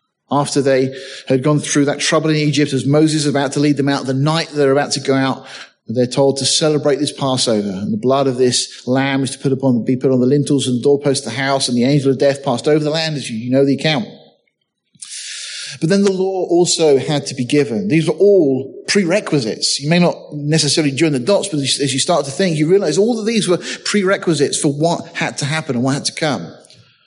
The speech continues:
The law had to be given. And of course, Exodus, Leviticus, in fact, Numbers, Deuteronomy, just carry on this law that God gave at Sinai to his people. But then also the monarchy also had to be established.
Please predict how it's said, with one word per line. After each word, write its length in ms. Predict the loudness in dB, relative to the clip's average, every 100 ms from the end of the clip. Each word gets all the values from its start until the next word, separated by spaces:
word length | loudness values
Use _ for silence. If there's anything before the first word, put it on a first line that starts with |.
| _ -2
The 80 | 2
law 220 | 4 4
had 240 | 2 -2
to 60 | -2
be 80 | -2
given. 580 | 2 0 0 -6 -8 -18 -10
And 100 | -6
of 80 | 0
course, 320 | 2 2 -2 -2
Exodus, 420 | -2 -2 -4 -2
Leviticus, 480 | 0 0 0 -2 0
in 60 |
fact, 140 | -2 0
Numbers, 300 | 0 0 0
Deuteronomy, 500 | 0 2 2 2 2
just 260 | -2 -4
carry 220 | -2 2
on 300 | 2 2 -2 -8 -18 -18 -20 -20 -20 _ _ _
this 220 | -2 0 2
law 280 | 4 4
that 140 | 2 2
God 220 | 2 2
gave 200 | 2 0
at 80 | -2
Sinai 400 | 0 2 2 2
to 100 | 0
his 140 | -4
people. 440 | 0 -2 0 -4 -4 -10 _ _ _ _ _ -4 0
But 80 |
then 140 | 0 2
also 220 | 2 2
the 120 | 2
monarchy 480 | 2 2 0 0 2
also 320 | 2 2 0
had 240 | -2 -6 -4
to 60 |
be 200 | 0 2
established. 760 | 2 0 0 0 0 0 -4